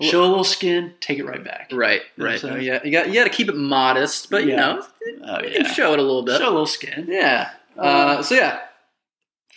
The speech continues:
Speaker 2: Yeah, like, share, subscribe.
Speaker 1: Absolutely.
Speaker 2: Um, and if you wanna be a sponsor, please reach out.
Speaker 1: Please.
Speaker 2: Via social media or by phone, because you probably know us if
Speaker 1: Yes.
Speaker 2: you're listening.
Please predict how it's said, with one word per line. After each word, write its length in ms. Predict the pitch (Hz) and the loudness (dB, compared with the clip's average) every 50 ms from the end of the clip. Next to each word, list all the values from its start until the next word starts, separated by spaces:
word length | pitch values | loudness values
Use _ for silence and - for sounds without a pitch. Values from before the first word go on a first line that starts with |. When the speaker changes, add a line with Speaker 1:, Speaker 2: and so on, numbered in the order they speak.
| - - - - - _ | -20 -20 -20 -20 -18 _
Speaker 2:
Yeah, 160 | - 202 233 | -4 0 0
like, 280 | 180 139 139 - 165 170 | 0 2 2 2 2 2
share, 220 | - - 190 180 175 | 0 0 -2 -2 -4
subscribe. 760 | 175 - 151 - - - 156 143 143 147 156 165 165 - - - - _ _ _ - | -4 -4 -4 -6 -4 -2 0 2 4 4 2 2 0 -4 -12 -18 -20 _ _ _ -2
Speaker 1:
Absolutely. 520 | 123 131 139 135 131 131 123 117 113 120 | 0 0 2 2 2 2 2 0 -2 -4
Speaker 2:
Um, 140 | 123 - - _ - | -8 -12 -12 _ -2
and 100 | 151 151 | 0 0
if 140 | 156 151 160 | 0 0 0
you 100 | 165 160 | 0 2
wanna 140 | 165 160 | 2 2
be 120 | 151 156 156 | 2 2 2
a 40 | 147 | 2
sponsor, 640 | 151 - - 147 147 151 151 151 165 160 156 151 | 2 0 0 2 2 2 2 0 -2 -4 -4 -4
please 420 | 156 - - - 147 147 135 135 | -6 -8 -2 0 0 0 0 -2
reach 240 | 151 151 147 - - | -4 -2 -2 -2 -2
out. 480 | 143 143 151 151 147 - - - - _ | 0 0 0 0 0 -2 -6 -14 -18 _
Speaker 1:
Please. 680 | - - 135 135 131 127 127 123 - - - - - - _ _ _ - | -2 0 2 2 2 2 0 -2 -4 -6 -6 -6 -8 -12 _ _ _ -2
Speaker 2:
Via 420 | - 147 143 139 139 131 127 127 | 2 4 4 4 4 2 0 -2
social 380 | 127 - - 151 139 - 147 139 | -4 -2 -2 -2 0 0 -2 -2
media 640 | 139 139 143 139 139 135 135 131 131 131 131 127 - - _ | 0 0 2 2 2 2 2 2 0 -2 -4 -8 -12 -12 _
or 580 | 151 139 135 131 127 127 123 123 123 120 - - _ _ _ _ _ - | -2 0 0 0 0 0 -2 -4 -6 -8 -14 -20 _ _ _ _ _ -4
by 140 | 131 127 | -4 -4
phone, 480 | 123 127 - 143 123 120 123 123 123 123 | -4 -6 -6 -4 -4 -2 -2 -2 -2 -4
because 260 | 127 120 - 127 120 | -4 -6 -8 -8 -8
you 60 | 120 | -10
probably 320 | 120 - 127 123 127 123 120 | -8 -6 -6 -4 -4 -4 -4
know 220 | 123 123 123 123 | -4 -4 -4 -4
us 380 | 123 120 - - - - - - _ _ _ _ | -2 0 0 0 -2 -4 -10 -18 _ _ _ _
if 120 | - - | -4 -2
Speaker 1:
Yes. 80 | 147 147 | 2 2
Speaker 2:
you're 100 | 147 131 | 4 4
listening. 500 | 131 123 - - 139 127 123 123 - | 4 2 2 0 0 0 -2 -4 -8